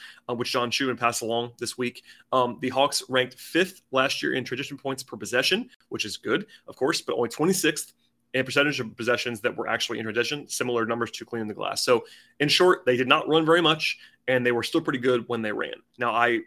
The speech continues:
I've done this a lot in the past. I thought the Hawks played too slow the last couple of years, especially after the Lloyd Pierce was, uh, Lloyd Pierce to Nick, Nick McMillan change. It's also, that's also very in keeping with Nate's philosophy, so I'm not terribly surprised by that. But also,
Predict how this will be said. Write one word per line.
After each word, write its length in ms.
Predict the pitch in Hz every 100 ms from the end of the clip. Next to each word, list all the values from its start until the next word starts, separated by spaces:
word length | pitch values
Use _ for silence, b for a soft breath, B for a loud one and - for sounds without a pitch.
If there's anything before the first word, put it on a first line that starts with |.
| _
I've 120 | -
done 100 | 131
this 100 | 143
a 60 | 143
lot 260 | 127 131 127
in 80 |
the 60 | 123
past. 320 | 131 131 131
I 40 | 117
thought 100 | 123
the 80 | 113
Hawks 160 | 117
played 220 | - 131 131
too 100 | 147
slow 360 | - 147 147 - _
the 60 | 139
last 180 | 143
couple 160 | - 139
of 60 | 131
years, 260 | 135 131
especially 380 | 123 131 - 123
after 280 | 123 - 120
the 140 | 117
Lloyd 220 | 107 120
Pierce 280 | - 120 -
was, 300 | - 113 110
uh, 200 | - 117 -
Lloyd 300 | 78 120 120
Pierce 220 | 127 -
to 160 | - 110 127
Nick, 160 | 123
Nick 140 | 127 123
McMillan 380 | 127 123 123
change. 400 | 120 131 131 131 - _ _ _ _ _ _ _
It's 80 | 143
also, 140 | 135
that's 140 | 143 175
also 200 | 165 143
very 300 | 131 143 131
in 80 |
keeping 320 | 127 143 147 135
with 160 | 131
Nate's 240 | 123 127 -
philosophy, 640 | 117 120 127 147 156 160 B B
so 100 | -
I'm 60 | 131
not 180 | 127 -
terribly 280 | 131 127 120
surprised 580 | - - 113 123 131
by 140 | - 127
that. 260 | 131 139 b b _ -
But 160 | 135
also, 480 | - 165 143 127 110